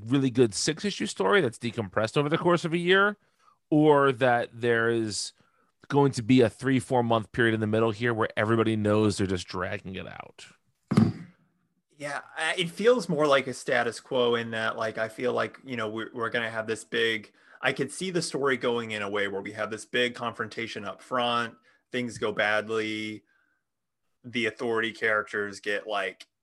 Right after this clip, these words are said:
Speaker 2: embedded in World World, maybe, like, with, you know, the people there.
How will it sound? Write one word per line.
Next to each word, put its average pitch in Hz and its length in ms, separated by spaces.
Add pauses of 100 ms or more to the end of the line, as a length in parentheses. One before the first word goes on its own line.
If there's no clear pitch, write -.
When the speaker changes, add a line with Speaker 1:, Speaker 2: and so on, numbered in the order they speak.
(180)
Speaker 2:
embedded 110 840
in 113 340
World 113 320
World, 113 560
maybe, 107 440
like, 104 220 (220)
with, 107 380 (880)
you 113 140
know, 101 240
the 110 160
people 117 460
there. 110 840